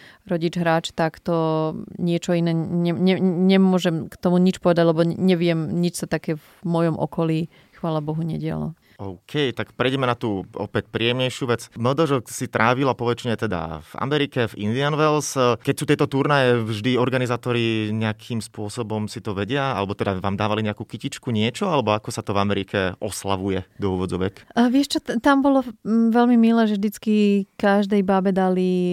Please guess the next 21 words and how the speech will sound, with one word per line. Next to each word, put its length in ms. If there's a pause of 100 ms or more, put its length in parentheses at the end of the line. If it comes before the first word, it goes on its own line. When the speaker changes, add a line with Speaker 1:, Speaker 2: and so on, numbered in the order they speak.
(220)
Speaker 1:
ružičku. 680
Speaker 2:
Mhm. 440
Speaker 1:
A 140 (560)
vidíš, 340
to 160
je, 240
mi 80
pripomína, 480
že 80
musím 200
povedať 360 (160)
<laughs> 220
Tomimu 320
Haasovi, 340 (100)
riaditeľovi, 600
nech 140
teda 360
to 120
nejak 220
upgradene, 800
hej, 240